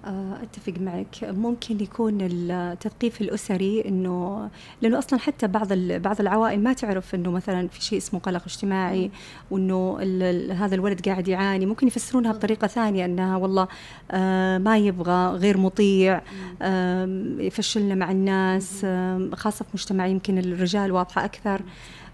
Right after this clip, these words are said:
Speaker 1: آه، إنه الرجال إيش بيقولون عنك؟ خليك رجال. ل-، لازم يسمونها المهارات الرجولية هذه، شلون ت-، أنت ترحب في الناس، شلون تصب قهوة، شلون.
Speaker 2: مم.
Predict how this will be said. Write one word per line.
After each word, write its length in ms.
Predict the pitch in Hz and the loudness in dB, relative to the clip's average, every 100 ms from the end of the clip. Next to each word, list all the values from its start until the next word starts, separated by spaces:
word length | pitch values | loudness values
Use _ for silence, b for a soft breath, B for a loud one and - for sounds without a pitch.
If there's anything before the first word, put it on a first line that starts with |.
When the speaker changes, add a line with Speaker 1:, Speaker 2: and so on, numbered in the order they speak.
| - | -2
Speaker 1:
آه، 360 | 190 180 180 | 0 2 0
إنه 100 | 196 | 0
الرجال 300 | 190 175 208 | 0 2 2
إيش 140 | 190 - | 0 -2
بيقولون 260 | 185 190 | -2 0
عنك؟ 340 | 180 196 196 185 | 0 0 0 -2
خليك 280 | 208 185 - | -4 -4 -2
رجال. 680 | 175 - 196 196 190 190 | -4 2 2 2 0 0
ل-، 360 | 190 185 190 - B B - | 0 0 0 -4 B B 0
لازم 340 | 214 202 202 | 2 4 0
يسمونها 400 | 175 - 208 196 | 0 -2 -2 0
المهارات 460 | 190 180 190 190 - | 0 0 0 -2 -2
الرجولية 640 | 185 170 196 202 185 180 | -4 0 0 2 2 0
هذه، 100 | 185 | -2
شلون 300 | 180 208 196 | -2 -2 -2
ت-، 80 | 185 | -2
أنت 360 | - 180 180 190 | -4 -2 -2 -4
ترحب 340 | 196 185 196 | -6 -6 -8
في 100 | - | -4
الناس، 340 | 190 196 185 | -2 -2 -2
شلون 360 | 196 - 196 185 | -6 -4 -4 -4
تصب 360 | - 180 185 185 | -8 -8 -2 -2
قهوة، 280 | 196 202 | 0 -2
شلون. 360 | 185 - 196 | -2 -2 -2
Speaker 2:
مم. 80 | 190 | -2